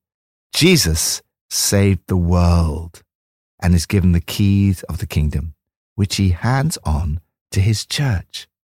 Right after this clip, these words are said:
What an amazing privilege you have.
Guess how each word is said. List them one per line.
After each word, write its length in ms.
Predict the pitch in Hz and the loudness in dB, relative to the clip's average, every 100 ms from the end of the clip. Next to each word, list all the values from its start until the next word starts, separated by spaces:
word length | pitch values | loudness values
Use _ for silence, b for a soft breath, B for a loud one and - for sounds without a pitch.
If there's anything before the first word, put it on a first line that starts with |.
| _ _ _ _ _ | _ _ _ _ _
What 500 | 104 104 120 - - | -2 0 0 -4 -10
an 100 | - | -4
amazing 1040 | 82 76 80 82 95 104 104 110 107 107 120 - | -2 0 0 2 4 4 2 0 -2 -6 -6 -10
privilege 560 | - 85 76 87 - - | -4 -2 -2 -4 -4 -6
you 160 | 82 71 | -4 -2
have. 320 | 69 73 | -2 -4